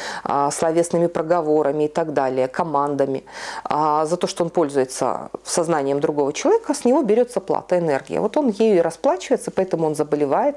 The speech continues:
поэтому он спивается, поэтому, поэтому, поэтому. А, алкоголизм — это тоже болезнь, тоже нарушение энергообмена, кстати.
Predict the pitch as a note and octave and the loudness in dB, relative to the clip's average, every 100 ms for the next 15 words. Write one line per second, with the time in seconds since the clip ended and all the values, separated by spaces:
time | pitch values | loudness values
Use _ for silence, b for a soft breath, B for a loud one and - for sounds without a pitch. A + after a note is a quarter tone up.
0 | - E3 E3 D3+ D3 - - D3+ C4+ C#4+ | 0 -2 0 -4 -4 -4 -2 0 0 -2
1 | - - G3 - E3 D3 E3 D#3 - - | -4 0 0 0 -4 -2 -2 -2 -4 -4
2 | - - B B B B B B B B | -6 -18 B B B B B B B B
3 | B B - D#2 D3+ - F#3 G3 F3+ F3 | B B -6 -2 -2 -2 2 2 2 0
4 | E3+ - E3 D3+ C#3 C#3+ - - E3+ D#3 | -2 -2 -2 -2 -2 -4 -6 -2 -2 -2
5 | D3 - D#3+ C#3+ D3 C3+ C3 D3 D3 - | -4 -4 -4 -2 -4 -4 -4 -4 -4 -8
6 | - - - - | -10 -12 -12 -12